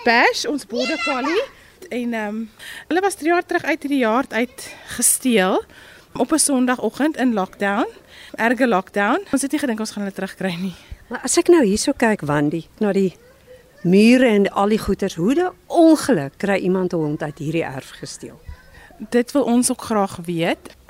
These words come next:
Speaker 1: Hulle is, wat ons vermoed, gesteel aan die swembad se kant, heel aan die ander kant van ons kamer. Die persoon wat hulle kom steel het, het geweet wat hulle doen. Hulle is drie jaar weg gewees, hulle was 'n jaar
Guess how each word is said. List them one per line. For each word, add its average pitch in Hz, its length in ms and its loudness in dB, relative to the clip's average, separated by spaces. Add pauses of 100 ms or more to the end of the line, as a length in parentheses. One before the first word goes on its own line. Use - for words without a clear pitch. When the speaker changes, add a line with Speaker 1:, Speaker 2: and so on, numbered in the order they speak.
Speaker 1:
Hulle 269 320 -2
is, - 220 -6 (100)
wat 247 240 -4
ons 285 220 -2
vermoed, 262 460 -2 (280)
gesteel 277 320 -4
aan 262 80 0
die 269 80 0
swembad 240 400 -4
se 247 160 -10
kant, 240 320 -4 (160)
heel 247 240 4
aan 220 160 2
die 220 80 0
ander 220 160 0
kant 214 220 -4
van 202 180 -6
ons 185 220 -6
kamer. 190 420 -2 (480)
Die 220 140 -6
persoon 254 320 0
wat 254 100 -2
hulle 240 140 -2
kom 233 160 0
steel 233 260 0
het, 208 80 -8
het - 140 -10
geweet 196 260 -4
wat 185 160 -8
hulle 185 140 -6 (100)
doen. 190 220 -2 (340)
Hulle 226 160 -2
is - 160 -4
drie 226 160 0
jaar 240 220 4
weg 175 180 0
gewees, 247 400 0
hulle 254 160 0
was 233 160 -2
'n 214 80 -2
jaar 185 300 2